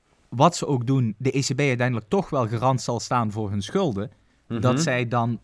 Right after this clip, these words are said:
Speaker 1: niet een hele frisse fiscale huishouding erop na gaan houden.
Speaker 2: Ja, ja.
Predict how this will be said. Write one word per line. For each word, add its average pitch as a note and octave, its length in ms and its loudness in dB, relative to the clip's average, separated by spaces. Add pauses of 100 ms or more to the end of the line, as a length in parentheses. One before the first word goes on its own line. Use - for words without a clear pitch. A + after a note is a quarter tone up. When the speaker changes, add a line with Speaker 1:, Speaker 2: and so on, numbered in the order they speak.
(100)
Speaker 1:
niet B2+ 540 0
een B2+ 120 0
hele B2+ 340 0
frisse A#2 560 -4
fiscale A2 540 2
huishouding F2+ 840 0
erop G2 220 -2
na F#2+ 260 0
gaan E2+ 140 -6
houden. E2 320 -12 (420)
Speaker 2:
Ja, F#2+ 180 -2
ja. F#2 240 -2